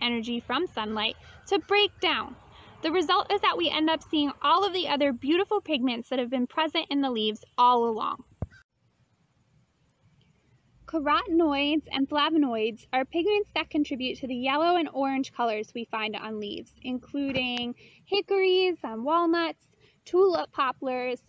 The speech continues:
locusts, and ash, as well as a whole host of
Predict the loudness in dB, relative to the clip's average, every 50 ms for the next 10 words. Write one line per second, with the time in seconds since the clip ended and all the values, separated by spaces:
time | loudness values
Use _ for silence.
0 | _ -10 -2 2 2 2 2 2 0 -2 -2 -2 -2 -6 -8 -16 -20 _ _ -20
1 | _ _ _ -20 _ -6 -4 -2 0 -2 -2 -2 -4 -4 -4 -4 -8 -10 -12 -14
2 | -8 -2 -2 -2 2 2 2 4 4 4 2 2 0 0 0 0 2 4 2 2
3 | 2 0 0 2 0 0 -2 -4 -4